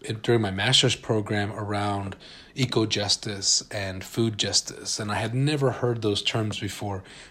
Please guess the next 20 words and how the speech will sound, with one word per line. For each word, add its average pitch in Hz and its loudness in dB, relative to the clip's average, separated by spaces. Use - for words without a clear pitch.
had - -8
no 123 6
idea 107 2
what 98 -6
it 117 -2
was 101 -2
referring 160 4
to. 120 2
And 120 0
in 185 2
that 123 0
class, 107 2
I 98 0
got 123 6
introduced 110 2
to 98 -2
a 95 -4
lot 107 -2
of 139 0
different 117 2